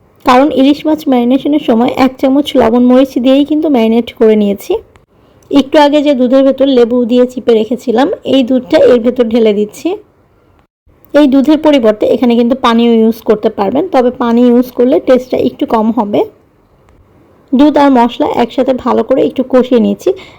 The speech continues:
আর এখানে মশলা বলতে শুধু লবণ আর মরিচের গুঁড়াটা ইউজ করেছি, আর কোনো মশলা ইউজ করিনি। এই মশলাটা যখন ফুটতে শুরু করেছে, শুরুতে যে ইলিশ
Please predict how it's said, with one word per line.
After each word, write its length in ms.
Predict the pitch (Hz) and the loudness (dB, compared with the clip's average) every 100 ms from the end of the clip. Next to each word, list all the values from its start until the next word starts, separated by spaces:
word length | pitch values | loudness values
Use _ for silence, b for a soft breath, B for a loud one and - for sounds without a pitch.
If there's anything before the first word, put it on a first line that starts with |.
| B | B
আর 60 | 254 262 | 0 2
এখানে 220 | 285 302 302 254 | 2 0 0 0
মশলা 300 | 226 226 277 240 | -2 0 0 0
বলতে 180 | 208 240 277 | 0 0 0
শুধু 180 | 247 254 233 | 0 2 2
লবণ 240 | 220 240 240 | 2 0 0
আর 60 | 233 | 0
মরিচের 340 | 233 240 254 233 | 0 0 0 0
গুঁড়াটা 260 | 226 226 277 254 | -2 -2 0 0
ইউজ 180 | 214 214 - | -2 -6 -2
করেছি, 260 | 208 220 - | -2 0 0
আর 80 | 226 - | 0 0
কোনো 140 | 247 240 | 0 0
মশলা 260 | 226 226 233 | -2 -2 0
ইউজ 160 | 214 208 - | 0 -2 -4
করিনি। 300 | 202 202 277 466 _ _ _ _ - 269 | -2 0 -2 -2 _ _ _ _ -2 2
এই 60 | 277 240 | 4 2
মশলাটা 340 | 240 277 277 285 | 0 -2 0 0
যখন 140 | 294 277 | 0 0
ফুটতে 260 | 262 277 - | -4 -4 -2
শুরু 140 | 240 233 | -2 0
করেছে, 320 | 202 196 - 339 415 B B - | 0 0 -2 -6 -6 B B -4
শুরুতে 300 | 311 320 311 302 | 0 0 0 0
যে 60 | 302 359 | 0 0
ইলিশ 200 | 254 302 | 0 0